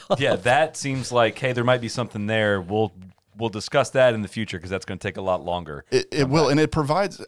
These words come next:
Speaker 3: and so the, the other thing about the, the end of the, uh, hearing, which I did not get to watch, I had to leave to pick my daughter up, so I was kind of following through on it later, but, um, I think she made the point of you, um, you,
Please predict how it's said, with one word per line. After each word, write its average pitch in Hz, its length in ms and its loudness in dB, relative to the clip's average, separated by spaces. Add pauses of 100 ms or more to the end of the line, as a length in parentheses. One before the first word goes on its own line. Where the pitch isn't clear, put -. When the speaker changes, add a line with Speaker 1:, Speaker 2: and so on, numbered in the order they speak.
Speaker 3:
and 143 160 -2
so 143 220 0
the, 127 160 -2
the 131 160 -4
other 165 160 0
thing 143 160 -4
about 120 320 -4
the, 113 360 -2
the 117 160 -4
end 120 140 0
of 113 220 -8
the, 107 260 -4 (500)
uh, 107 260 -6
hearing, 123 580 -4
which 117 180 -8
I 107 80 -4
did 107 180 -8
not 117 180 -4
get 110 80 -12
to 110 80 -10
watch, 110 260 -4
I - 20 -8
had 107 120 -8
to 107 60 -8
leave 107 160 -8
to 107 60 -14
pick - 140 -10
my 107 80 -8
daughter 110 280 -4
up, 104 120 -8
so 113 100 -6
I 107 40 -6
was 104 180 -10 (160)
kind 120 160 -6
of 113 80 -10
following 110 440 -4 (280)
through 107 240 -10
on 107 80 -8
it - 100 -12
later, 110 240 -2
but, 104 240 -6 (420)
um, 107 300 -4
I 113 60 -4
think 156 180 -2
she - 140 -2
made 123 180 0
the 123 80 -8
point 113 380 -6 (720)
of 107 520 -6 (120)
you, 113 800 -6 (100)
um, 110 460 -6 (640)
you, 117 220 -8